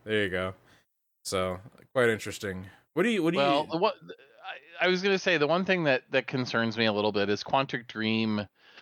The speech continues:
Speaker 2: uh, uh, an, uh, journalist Andy Kelly put it, "They're known for lavish production values, quick time events, wild tonal inconsistency, overwrought drama, gratuitous shower scenes, and swat teams."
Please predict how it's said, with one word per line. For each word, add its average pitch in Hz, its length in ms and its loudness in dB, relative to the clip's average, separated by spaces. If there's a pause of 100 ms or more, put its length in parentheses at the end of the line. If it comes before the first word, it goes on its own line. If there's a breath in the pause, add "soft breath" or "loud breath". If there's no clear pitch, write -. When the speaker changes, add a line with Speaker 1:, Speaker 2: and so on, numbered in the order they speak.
(180 loud breath)
Speaker 2:
uh, 104 420 2 (400)
uh, 120 200 -2
an, 139 240 -4 (160)
uh, 113 340 0 (680)
journalist 156 680 -2
Andy 135 440 -2
Kelly 123 580 -4
put 127 220 -2
it, 110 180 0 (400)
"They're 117 160 0
known 127 360 0
for 127 320 0
lavish 131 440 0
production 151 420 -2
values, 120 460 0
quick - 240 -6
time 151 200 0
events, 117 500 0 (320 loud breath)
wild 156 520 0
tonal 151 480 2
inconsistency, 123 1120 -2
overwrought 143 640 0
drama, 110 420 0
gratuitous 170 600 -4
shower 160 420 -2
scenes, 104 460 -6
and 110 200 -6
swat 120 400 -4
teams." 95 520 -14